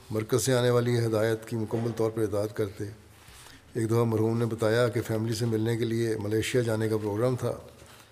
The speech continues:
جس کے لیے ہوائی جہاز کا ٹکٹ بھی خریدا ہوا تھا، لیکن تقریباً ایک ہفتے کے بعد جب میں، کہتے ہیں، دوبارہ ملا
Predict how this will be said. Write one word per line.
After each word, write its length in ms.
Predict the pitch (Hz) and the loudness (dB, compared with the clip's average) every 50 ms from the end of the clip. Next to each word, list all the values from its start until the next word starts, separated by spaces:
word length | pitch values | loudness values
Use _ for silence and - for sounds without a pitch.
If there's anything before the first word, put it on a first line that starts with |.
| - - - - - - - - | -20 -20 -20 -20 -20 -20 -14 -12
جس 120 | 110 - - | -10 -4 -2
کے 80 | 131 | 0
لیے 160 | 120 120 117 | 2 4 4
ہوائی 260 | 113 104 110 110 113 107 | 4 4 4 4 4 2
جہاز 200 | 113 110 107 104 | 2 2 0 0
کا 60 | 113 | -2
ٹکٹ 140 | 95 104 104 | -4 -4 -4
بھی 200 | 113 113 117 117 | -4 -2 -2 -2
خریدا 300 | 95 110 120 113 104 113 | -2 -2 -2 -2 -2 0
ہوا 160 | 110 110 101 98 | 0 0 -2 -2
تھا، 100 | - 107 113 110 - - - - - - - - - - - - - - - - - | -6 -10 -12 -12 -14 -20 -20 -20 -20 -20 -20 -20 -20 -20 -20 -20 -20 -20 -20 -8 -4
لیکن 180 | 113 107 110 | -2 -2 -2
تقریباً 400 | 95 120 110 113 117 117 120 120 | -2 -2 0 0 0 0 2 2
ایک 160 | 117 110 82 110 | 0 0 0 -2
ہفتے 200 | 110 - - 120 | -4 -2 -2 -2
کے 80 | 117 | 0
بعد 240 | 104 117 117 113 113 110 - - - - - - - - - - - - - - - - - - - - | 0 2 2 2 2 0 -4 -10 -16 -18 -20 -20 -20 -20 -20 -20 -20 -20 -20 -20 -20 -20 -20 -20 -10 -6
جب 80 | 113 110 | -4 -2
میں، 160 | 110 110 110 | -2 -2 0
کہتے 220 | 110 113 107 - | 0 -2 -2 -2
ہیں، 80 | 113 110 | -2 -2
دوبارہ 260 | 107 104 98 101 110 | -2 0 0 0 2
ملا 300 | 120 131 135 127 127 113 | 2 2 2 2 2 0